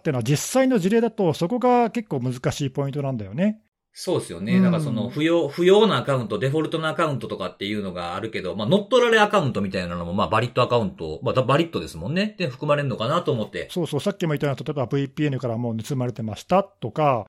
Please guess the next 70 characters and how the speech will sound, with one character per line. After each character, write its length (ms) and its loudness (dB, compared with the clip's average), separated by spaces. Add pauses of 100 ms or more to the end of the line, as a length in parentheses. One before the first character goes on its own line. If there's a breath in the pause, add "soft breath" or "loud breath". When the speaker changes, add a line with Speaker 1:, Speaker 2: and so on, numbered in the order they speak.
Speaker 2:
う 80 -12
ん 0 -
う 40 -6
ん 180 -8
う 20 -8
ん。 60 0
Speaker 1:
あ 20 2
と 80 0
そ 140 4
れ 80 4
以 40 0
外 140 6
に 60 2
も 80 2
ち 40 2
ょ 40 4
っ 20 -4
と 60 2
な 80 4
ん 20 -6
か 100 -2
こ 220 -2
う、 40 -20 (120)
一 120 -2
体 260 4
こ 100 0
れ 60 6
は 80 4
ど 140 0
こ 40 -2
か 140 2
ら 100 6
盗 200 2
ま 80 6
れ 40 4
た 120 0
ん 100 -2
だ 80 4
っ 120 -2
て 80 -6
い 40 -4
う 20 -6
の 80 -2
が 120 4
分 60 -6
か 140 2
ん 80 -2
な 80 2
い 60 2
よ 60 0
う 20 -2
な 100 -2
ケ 160 0
ー 60 0
ス 80 -4
っ 40 -4
て 100 -8
い 20 -4
う 0 -
の 60 -4
も 40 -12
多 140 4
分 160 -2
お 20 -4
そ 120 0
ら 100 2
く 160 -6
あ 160 -2
っ 180 -2 (140)
て、 420 0